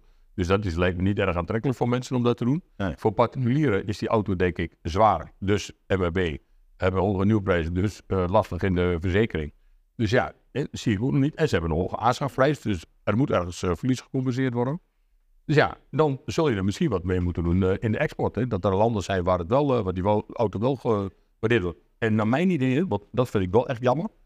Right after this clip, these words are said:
Speaker 1: We hebben vreselijk geïnvesteerd als Nederland in die auto's. En, ehm, laat ik zeggen, die hebben, we hebben die auto's op de markt gehad. En nu bieden wij ze niet aan, aan de particulier, aan de consument,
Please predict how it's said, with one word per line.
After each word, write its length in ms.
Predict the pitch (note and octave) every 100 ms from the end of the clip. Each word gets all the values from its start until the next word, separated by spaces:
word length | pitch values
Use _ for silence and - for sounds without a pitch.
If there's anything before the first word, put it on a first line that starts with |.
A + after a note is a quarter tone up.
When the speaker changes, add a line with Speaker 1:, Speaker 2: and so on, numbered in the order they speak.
| - - _ _ _
Speaker 1:
We 80 | G2+
hebben 240 | G#2 F2+
vreselijk 440 | - C3+ E3 A2 -
geïnvesteerd 560 | E2+ F2+ - A2+ C#3
als 140 | D3+ -
Nederland 400 | D3 E3 D3 B2+
in 80 |
die 100 | B2+
auto's. 320 | B2 C3 D3+ - _ _ - - - - - - _ - _ - - - _
En, 260 | G2 G#2 G#2 _
ehm, 400 | - G#2+ G2+ F#2+ G2+ - -
laat 120 | G#2+
ik 40 | -
zeggen, 260 | F#2 F#2+
die 100 | F#2
hebben, 220 | G#2+ G#2+
we 40 | G2+
hebben 160 | G#2+ G2
die 80 |
auto's 200 | G#2 G2
op 80 | F2+
de 60 | G#2+
markt 220 | A2+ D#3+
gehad. 260 | C#3+ D#3+ _ _ _ _ _ -
En 140 | C3+
nu 140 | F3 C#3+
bieden 220 | C#3+ A2+
wij 160 | G#2
ze 100 | F#2+
niet 200 | G#2+ E3
aan, 180 | G2+ F2 -
aan 180 | C3 A#2
de 100 | F2
particulier, 640 | - F#2+ F2+ G2 G2 D3+
aan 140 | D#3+ C3
de 80 | F2+
consument, 540 | G2 F2+ G2 D3